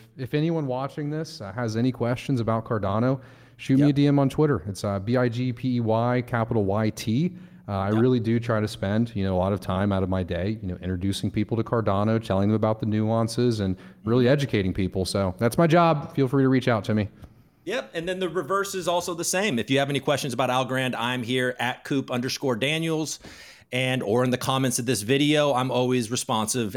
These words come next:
Speaker 2: and will give you an answer or find the answer for you. So there we go.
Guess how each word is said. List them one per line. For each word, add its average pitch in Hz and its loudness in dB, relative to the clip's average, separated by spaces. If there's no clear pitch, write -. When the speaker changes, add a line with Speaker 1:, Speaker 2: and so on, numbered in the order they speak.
Speaker 2:
and 107 -2
will 113 0
give 131 -2
you 139 0
an 131 0
answer 180 0
or 147 0
find 202 -2
the 233 -2
answer 214 -4
for - -2
you. - -6
So - -12
there 107 -2
we 95 -8
go. 78 -10